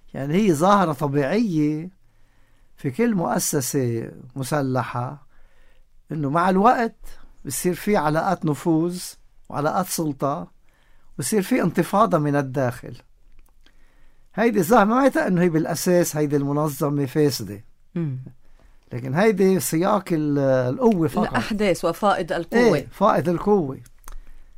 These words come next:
Speaker 1: هيدي تم تجربتها، بتعرف، بلبنان بالذات، يعني ب-، بعدة مناطق بطرابلس،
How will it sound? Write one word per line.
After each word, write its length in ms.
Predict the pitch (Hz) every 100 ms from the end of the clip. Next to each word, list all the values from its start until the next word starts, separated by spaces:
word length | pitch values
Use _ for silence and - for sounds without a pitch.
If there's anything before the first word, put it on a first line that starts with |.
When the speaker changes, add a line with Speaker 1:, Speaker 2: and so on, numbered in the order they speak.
| -
Speaker 1:
هيدي 200 | 160 151
تم 260 | 208 233
تجربتها، 600 | 208 185 147 160 165 226 196
بتعرف، 280 | - 196
بلبنان 540 | 160 147 143 131 190 214
بالذات، 580 | 127 120 151 156 127 -
يعني 300 | 107 123 123
ب-، 420 | 123 120 117 117 - - - - - -
بعدة 320 | 113 165 180 -
مناطق 420 | 147 165 185 -
بطرابلس، 1000 | 135 127 151 139 131 120 123 123 -